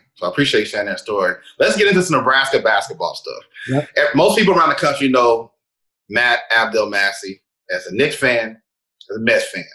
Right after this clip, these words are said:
Speaker 1: But a lot of folks know you as a super recruiter. And let's talk about this recruiting class you guys just signed on. Like I mentioned at the beginning,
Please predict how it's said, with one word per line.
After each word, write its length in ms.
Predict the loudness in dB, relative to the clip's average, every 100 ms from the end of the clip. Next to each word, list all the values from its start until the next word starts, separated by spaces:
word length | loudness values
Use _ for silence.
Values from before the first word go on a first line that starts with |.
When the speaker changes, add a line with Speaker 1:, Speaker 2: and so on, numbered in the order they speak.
| _ _ _ _ -20 _ 0
Speaker 1:
But 160 | 2 4
a 80 |
lot 300 | 4 4 4
of 120 | 2 2
folks 300 | 2 2 2
know 100 | 2
you 240 | 4 2
as 100 | 2
a 80 | 0
super 360 | 0 0 2
recruiter. 600 | 2 2 2 2 2 -6 _ _ _ -6
And 100 | 0
let's 120 | 0 2
talk 160 | 2
about 160 | 2 0
this 140 | 0
recruiting 360 | -2 2 4 4
class 400 | 2 2 2 -2
you 80 | 0
guys 300 | 2 2 -2
just 200 | -6 0
signed 360 | 2 2 0
on. 340 | -4 -2 -4 -4
Like 220 | -4 -4
I 40 |
mentioned 260 | -4 -4 -6
at 60 |
the 60 | -6 -8
beginning, 340 | -6 -6 -8